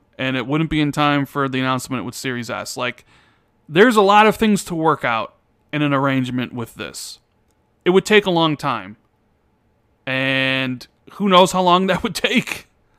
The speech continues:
You know, I think people expecting, I think people expecting an announcement at the, this July show for them buying Warner Brothers, you're just setting yourself up for disappointment in that regard.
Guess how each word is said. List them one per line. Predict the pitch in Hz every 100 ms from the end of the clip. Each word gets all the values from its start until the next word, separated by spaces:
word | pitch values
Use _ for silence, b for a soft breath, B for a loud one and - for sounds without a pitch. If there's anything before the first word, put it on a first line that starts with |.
| _ _ -
You | 156
know, | 156 170
I | 170
think | 190 190
people | 220 208 190
expecting, | - - 175 - 185 165 143 131 _ _ _ _ _ _ _
I | 147
think | 180
people | 170 196 180
expecting | - - 170 175 156
an |
announcement | 135 131 143 - 165 160
at | - 131 123
the, | 131 127 117
this | 131 131 120
July | 127 120 123
show | 131 165 160 165
for | 156 131 127
them | 127 127
buying | 131 127 120
Warner | 123 139
Brothers, | 139 143 151 151 147 -
you're | 131
just | 127 139 -
setting | 143 131
yourself | 127 - 123 -
up | 120
for | 120
disappointment | 113 - - 117 104 110
in | 110
that | 107
regard. | 110 110 107 113